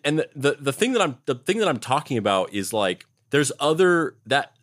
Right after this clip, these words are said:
just the, the amount of the documentary that we watched so far, it also reminds me of that documentary Dear Mister Watterson, which I'm not a, I'm not a huge fan of for that exact same reason, which is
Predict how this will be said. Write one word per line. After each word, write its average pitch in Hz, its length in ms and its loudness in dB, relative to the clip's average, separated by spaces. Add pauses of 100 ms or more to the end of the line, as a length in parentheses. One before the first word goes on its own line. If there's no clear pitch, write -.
just 147 240 -4
the, 139 260 -2
the 123 120 -2
amount 120 280 2
of 139 80 0
the 117 60 -4
documentary 107 480 0
that 101 80 -6
we 101 80 -6
watched 101 300 -2
so 101 120 -6
far, 90 260 -2
it 107 120 -4
also 160 260 0
reminds 113 480 0
me 104 300 -2
of 95 260 -2
that 92 300 0 (180)
documentary 110 560 -2
Dear 95 300 -4
Mister 104 260 -4
Watterson, 85 600 -2 (260)
which - 460 -2 (100)
I'm 139 180 2
not 165 200 4
a, 170 120 0
I'm 139 200 0
not 175 180 4
a 165 40 2
huge 143 340 -2
fan 127 260 0
of 104 160 2
for 107 140 -2
that 110 160 0
exact 104 580 -2
same 110 340 -2
reason, 90 600 -6
which 98 200 -6
is 98 300 -4